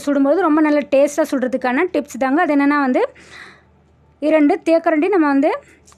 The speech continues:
கடலை மாவு சேர்த்து நம்ம தோசை சுட்டோம்னு சொன்னா ரொம்ப மொறுமொறுப்பா நல்ல டேஸ்ட்டாக உங்களுக்கு வந்து கிடைக்கும். ட்ரை பண்ணி பாருங்க. நெக்ஸ்ட் இப்போ என்னன்னா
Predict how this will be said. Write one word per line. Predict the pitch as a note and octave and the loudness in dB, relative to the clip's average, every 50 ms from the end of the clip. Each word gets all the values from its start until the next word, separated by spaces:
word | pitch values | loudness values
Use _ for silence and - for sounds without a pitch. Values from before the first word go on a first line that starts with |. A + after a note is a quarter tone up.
| _ - C#4+ | _ -4 -2
கடலை | D4 D#4+ E4+ F4 D#4+ D#4 | 0 2 2 2 2 2
மாவு | D4+ C#4+ C4+ - - | 2 0 0 0 -2
சேர்த்து | C#4+ C#4 - F#4 G4 | -2 -2 0 0 0
நம்ம | F4 C#4+ D4 F#4 G#4+ D4+ C4+ | 2 2 2 0 0 0 0
தோசை | D4 D4+ D#4 D#4 - | 0 0 0 -2 -2
சுட்டோம்னு | D4+ B3 D4 C#4+ C4+ - | -2 -2 -2 -2 0 0
சொன்னா | C#4 G4 A4+ F#4 | -2 0 0 0
ரொம்ப | D#4 D4+ E4+ D#4+ C#4+ C#4 | 2 2 2 2 2 2
மொறுமொறுப்பா | C#4+ D4 D#4 D#4 D4+ C#4+ D4 E4+ G4+ G#4 F4 | 2 2 2 2 2 0 0 -2 0 0 0
நல்ல | D4 C#4+ C#4+ C#4+ - | 0 0 -2 -2 0
டேஸ்ட்டாக | C#4 C#4 D4+ D4+ - - D#4 D4 | 2 2 2 0 -2 -2 0 0
உங்களுக்கு | C#4 C4 B3 C4 | 0 0 -2 -2
வந்து | B3+ C4 B3+ B3+ | -2 -2 -2 -2
கிடைக்கும். | A3 A3 G#3 - G3+ F#3 | -2 -2 -4 -6 -6 -4
ட்ரை | - C4 C4+ C4+ D4 | -4 -4 -2 -2 -2
பண்ணி | C4+ C4+ B3 - A#3 | -2 -2 -2 -2 -4
பாருங்க. | G#3+ G3+ F#3 F3+ - - - _ _ _ _ _ _ _ _ _ _ _ _ _ _ _ _ _ _ _ _ _ _ _ _ _ _ _ _ _ _ _ _ _ _ _ _ _ _ _ _ - - - - _ - B3+ | -4 -4 -4 -6 -8 -10 -14 _ _ _ _ _ _ _ _ _ _ _ _ _ _ _ _ _ _ _ _ _ _ _ _ _ _ _ _ _ _ _ _ _ _ _ _ _ _ _ _ -20 -20 -20 -20 _ -6 -4
நெக்ஸ்ட் | D4 C#4+ D4 - - F#4+ F4+ | -4 -4 -6 -6 -6 -6 -4
இப்போ | - F4 D#4 | -2 -2 -2
என்னன்னா | D4+ C#4+ C#4 C#4+ | 0 0 -2 -2